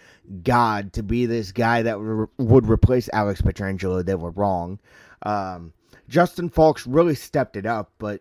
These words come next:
he's only one defenseman. The one guy I really love on this defensive core is, uh, Robert Bortuzzo. And Robert Bortuzzo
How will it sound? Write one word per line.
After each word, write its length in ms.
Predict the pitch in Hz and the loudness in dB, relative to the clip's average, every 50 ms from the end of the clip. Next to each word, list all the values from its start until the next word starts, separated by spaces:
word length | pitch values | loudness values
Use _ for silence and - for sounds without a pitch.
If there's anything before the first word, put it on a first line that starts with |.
| _ - | _ -8
he's 240 | 123 131 143 139 | -4 -4 -2 -2
only 220 | 147 139 135 120 110 | -2 -2 -2 -4 -4
one 240 | 107 117 117 107 95 | -4 -4 -6 -6 -8
defenseman. 580 | 92 - - 135 127 113 - - 90 95 92 - _ _ - - - - _ _ | -12 -8 -8 -8 -6 -8 -10 -12 -12 -12 -12 -14 _ _ -20 -20 -20 -20 _ _
The 80 | 123 | -6
one 280 | 123 127 151 180 202 196 | 0 2 4 4 4 6
guy 320 | 170 185 185 175 156 131 98 | 6 6 6 6 4 2 2
I 120 | 135 143 | 0 0
really 520 | 135 117 113 117 135 185 190 175 170 151 | 0 -2 -4 0 2 2 4 4 4 4
love 240 | 127 131 127 120 113 | 6 6 6 6 6
on 160 | 117 120 120 | 2 2 0
this 160 | 117 110 - - | 0 -2 -4 -2
defensive 520 | - 123 110 - 123 127 120 - 120 107 | -2 -2 2 2 2 2 2 -2 -6 -6
core 340 | - - 120 113 117 117 - _ - | -2 0 0 2 0 0 -4 _ 0
is, 480 | 180 180 160 143 131 117 101 - - - - - _ _ _ _ - | 2 2 2 2 0 -2 -8 -16 -18 -18 -20 -20 _ _ _ _ -6
uh, 180 | 120 113 113 110 | -2 -2 0 0
Robert 340 | 113 113 120 117 117 110 - | 2 0 2 0 -2 -2 -2
Bortuzzo. 760 | 123 113 110 98 - 131 135 123 101 110 104 98 98 98 98 - _ _ _ _ - | -2 -4 -4 -4 -4 -4 -4 -4 -4 -6 -6 -6 -8 -10 -12 -16 _ _ _ _ -10
And 440 | 110 107 104 104 104 104 104 104 - - | -8 -8 -6 -6 -6 -8 -8 -10 -8 -4
Robert 360 | 117 113 117 107 107 95 - | -2 -2 -2 -2 -4 -8 -6
Bortuzzo 760 | - 117 110 - - 120 120 110 95 107 107 104 104 107 107 | -8 -8 -8 -8 -8 -8 -8 -6 -6 -6 -4 -4 -4 -4 -6